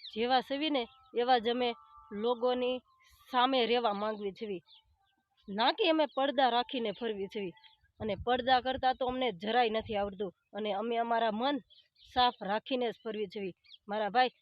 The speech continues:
એટલું વિચારી લેજે. કોઈ પણ બેન દીકરીને એમ ન કહેતો કે તમે મેકઅપ કરો, અમે જેવા લાગવી એવા. કાંઈ તમારે શું કામ છે?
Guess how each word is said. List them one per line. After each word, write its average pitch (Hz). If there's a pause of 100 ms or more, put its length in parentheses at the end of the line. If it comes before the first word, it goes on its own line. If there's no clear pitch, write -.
(140)
એટલું 226
વિચારી 220
લેજે. 208 (360)
કોઈ 233
પણ 233 (340)
બેન 233
દીકરીને 233
એમ 226
ન 254
કહેતો 254 (1120)
કે 226
તમે 233 (120)
મેકઅપ 233
કરો, 226 (480)
અમે 254
જેવા 269
લાગવી 214
એવા. 190 (440)
કાંઈ 214
તમારે 254
શું 311
કામ 226
છે? 214